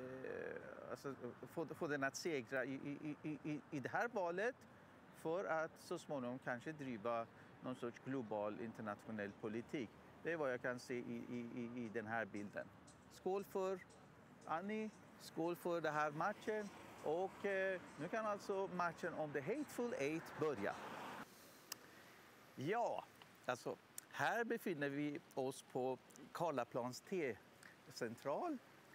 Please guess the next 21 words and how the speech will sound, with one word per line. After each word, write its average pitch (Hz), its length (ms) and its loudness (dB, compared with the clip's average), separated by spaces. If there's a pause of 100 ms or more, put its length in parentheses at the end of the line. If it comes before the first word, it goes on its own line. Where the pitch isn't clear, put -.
(280)
eh, 135 280 2
mitt 196 340 0
i 196 280 0 (640)
Östermalm. 151 680 2 (880)
Framför 127 380 2
oss 151 200 2
så 147 120 0
har 143 140 4
vi 131 120 2
alltså 113 360 0
en, 110 300 2 (500)
eh, 110 440 4
en 113 140 2
marknad 156 640 2 (400)
som 139 480 0
pågår 143 340 4
för 196 220 2
fullt 139 560 0 (400)
efter 185 320 2
svenska 151 420 2
omständigheter. 104 920 0